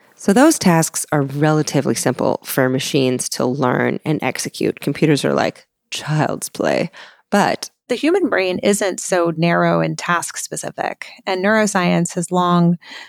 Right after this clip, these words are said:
Speaker 2: understood that the connections that the brain makes are much more multifaceted. They're much more complex. And so the modern types of A I are built on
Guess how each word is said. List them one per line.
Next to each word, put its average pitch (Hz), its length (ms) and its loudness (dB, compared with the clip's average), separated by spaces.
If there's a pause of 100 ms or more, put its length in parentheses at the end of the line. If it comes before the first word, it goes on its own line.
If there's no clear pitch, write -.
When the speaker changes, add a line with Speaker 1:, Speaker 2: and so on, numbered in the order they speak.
(240)
Speaker 2:
understood 202 800 2
that 175 160 -4
the 170 80 -6
connections 196 840 -2
that 170 200 -4
the 160 60 -4
brain 175 420 2
makes 165 580 -4
are 185 140 2
much 202 420 -2
more 175 560 2 (400)
multifaceted. 160 1040 -2
They're 165 300 -2
much 185 340 0
more 170 180 -2
complex. - 800 -10 (380)
And 208 120 -4
so 202 520 2 (240)
the 185 600 0 (320)
modern 185 1000 2
types 190 500 -2
of 175 500 -4 (220)
A 180 200 0
I 165 400 -2 (400)
are 196 320 -2
built 202 380 0
on 175 520 2